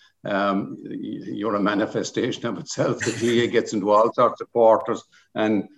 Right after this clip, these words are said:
and corners of the world. And so I was very, very much involved, obviously, all the time I was in America. Well, no, it wasn't actually. I spent seven years in the deep south in America,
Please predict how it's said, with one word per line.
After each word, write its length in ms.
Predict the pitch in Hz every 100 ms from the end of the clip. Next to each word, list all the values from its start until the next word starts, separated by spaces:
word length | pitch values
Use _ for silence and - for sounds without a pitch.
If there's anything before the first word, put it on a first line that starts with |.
| -
and 160 | 107
corners 440 | - 117 117 113 95
of 100 | 98
the 60 |
world. 380 | 101 107 104 101
And 100 | 98
so 120 | 107
I 80 | 107
was 180 | 107 101
very, 280 | 104 120 117
very 320 | 95 107 110
much 260 | 104 95 92
involved, 400 | 87 87 90 95
obviously, 360 | 90 92 95
all 200 | 90 98
the 40 | 92
time 220 | 87 80
I 60 |
was 100 | 82
in 80 | 80
America. 440 | 80 85 82 90 -
Well, 180 | 95 - _ _ 110
no, 180 | 95
it 160 | 95 95
wasn't 300 | 95 90 92
actually. 220 | 80 87
I 20 |
spent 240 | 85 95 87
seven 300 | - 98 104
years 260 | 101 98
in 60 | 92
the 60 | 90
deep 280 | 101 98
south 360 | - 95 98 98
in 100 | 98
America, 440 | 87 92 85 92